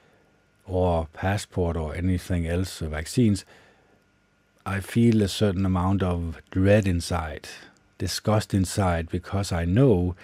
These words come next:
these people in the secret societies have planned this for many, many years. And I know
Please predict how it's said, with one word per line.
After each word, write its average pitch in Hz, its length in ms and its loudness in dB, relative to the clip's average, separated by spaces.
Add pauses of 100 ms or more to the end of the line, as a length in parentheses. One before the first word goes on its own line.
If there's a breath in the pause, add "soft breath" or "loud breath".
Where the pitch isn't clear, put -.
(580 loud breath)
these 98 220 -2
people 98 320 0
in 85 140 0
the 82 240 -4 (100)
secret 90 280 -4
societies 87 680 -2 (1600 loud breath)
have 98 220 -2
planned 104 300 0
this 95 160 2
for 95 180 0
many, 92 260 2
many 87 240 0
years. 82 540 -6 (1500)
And 90 120 -4
I 92 40 0
know 95 480 4